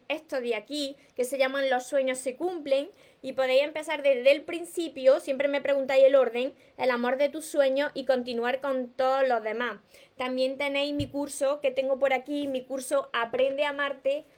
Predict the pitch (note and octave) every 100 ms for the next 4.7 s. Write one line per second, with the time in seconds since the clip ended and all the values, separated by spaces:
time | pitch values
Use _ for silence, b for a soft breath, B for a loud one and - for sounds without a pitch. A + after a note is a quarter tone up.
0 | b B3 A#3+ A#3+ B3+ C4+ C4+ C4+ D4 C#4
1 | C4+ B3 A#3 C#4+ C4+ C4 B3 C4 B B
2 | B - B3+ C4 C4 D#4 D4+ C#4+ C#4+ C#4+
3 | C#4+ C4+ B3+ C#4+ C4 C#4+ C#4 C4+ C4+ C4+
4 | C4+ C#4+ A#3+ D4+ C#4+ A#3+ B3+